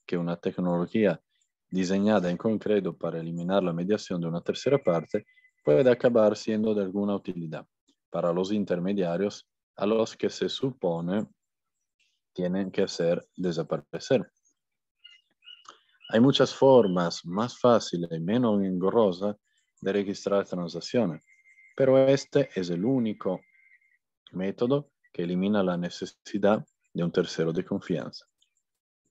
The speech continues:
Se confía en las transacciones a la blockchain porque muchos verificadores compiten para verificar con fines lucrativos. Pero no depende de ninguno de ellos, ni se confía en lo mismo,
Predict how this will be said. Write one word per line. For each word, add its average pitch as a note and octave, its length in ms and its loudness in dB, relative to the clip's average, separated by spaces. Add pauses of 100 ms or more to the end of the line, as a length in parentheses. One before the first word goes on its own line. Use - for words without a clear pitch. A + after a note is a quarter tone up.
(240)
Se - 160 0
confía G#2+ 400 4
en F#2+ 60 4
las F2 180 0
transacciones G2+ 840 0
a E2 40 -4
la E2 100 -4
blockchain G#2 680 -2 (380)
porque A2+ 260 2
muchos A#2+ 500 4
verificadores G2 1040 0 (380)
compiten B2 520 0
para F2 220 2
verificar F2 600 -2
con F#2+ 180 -6
fines D#2+ 420 -8
lucrativos. - 540 -2 (920)
Pero F#2+ 220 8
no A#2 160 8
depende A2+ 480 6
de F2 120 2
ninguno G#2 440 4
de F#2 180 6
ellos, A2+ 400 0 (100)
ni G2 200 -4
se F#2+ 160 -6
confía F#2 380 -2
en E2+ 60 -2
lo F#2 80 0
mismo, G#2 500 0